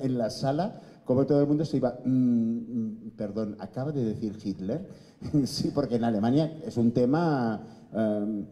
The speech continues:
en este caso no, porque como os digo, lo tratamos muy de pasada,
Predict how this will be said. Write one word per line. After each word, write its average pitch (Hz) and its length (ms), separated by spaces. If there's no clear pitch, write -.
en 120 120
este 143 220
caso 147 320
no, 160 320
porque 123 260
como 113 180
os 110 140
digo, 131 180
lo 156 120
tratamos 123 480
muy 135 240
de 147 120
pasada, 110 480